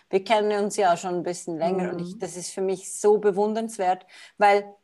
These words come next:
Speaker 1: äh, wir haben jetzt doch schon das eine oder andere Interview geführt und, äh, d-, d-, den Lebenszweck, da mitten reinzustehen, mit zwanzig, kurz nach dem ABI, das ist schon, also da ziehe ich meinen Hut vor dir.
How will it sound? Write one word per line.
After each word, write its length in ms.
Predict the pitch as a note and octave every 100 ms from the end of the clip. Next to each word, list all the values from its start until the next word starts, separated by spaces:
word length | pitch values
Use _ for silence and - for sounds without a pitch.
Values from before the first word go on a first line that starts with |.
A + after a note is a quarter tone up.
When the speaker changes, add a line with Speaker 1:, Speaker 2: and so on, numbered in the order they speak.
| -
Speaker 1:
äh, 100 | F3+
wir 440 | F3 - G3+ A#3
haben 140 | C4 C4
jetzt 240 | B3 B3
doch 140 | A#3+
schon 200 | A#3 A#3
das 140 | F#3+ F#3
eine 280 | E3 G3+ G3
oder 180 | E3+
andere 220 | F3+ F3+ F#3+
Interview 360 | G3 G3 G3+
geführt 400 | F#3+ - F3+ -
und, 160 | - F3+ - _ -
äh, 160 | - -
d-, 300 | A#3 F#3+ _ _ _ -
d-, 120 | C3 -
den 180 | A3+ G#3
Lebenszweck, 800 | G#3+ A#3 B3+ B3+ - - F#3+ G3
da 140 | G#3+
mitten 420 | G#3+ A3 A#3 A#3
reinzustehen, 1200 | G3 F3 G3 A3 - A3+ - - F3 E3 D#3+ D#3+ E3+ _ _ -
mit 400 | G3 G#3+ - -
zwanzig, 880 | F3+ F#3+ G3 G3+ - E3 - -
kurz 420 | - A3+ A3+ A3+ G#3+
nach 200 | F#3+ G3
dem 200 | F#3+ -
ABI, 460 | F#3+ F#3+ D#3+ D#3 _ _ _ _ _
das 220 | G#3+ G3+ F#3+
ist 140 | D#3+
schon, 340 | - F#3+ F3
also 240 | E3 F3 E3
da 180 | E3+ A#3
ziehe 180 | - G3
ich 140 | G3
meinen 360 | F#3+ F3 F3 -
Hut 240 | G#3 G#3
vor 220 | - G3
dir. 300 | F#3 E3 E3+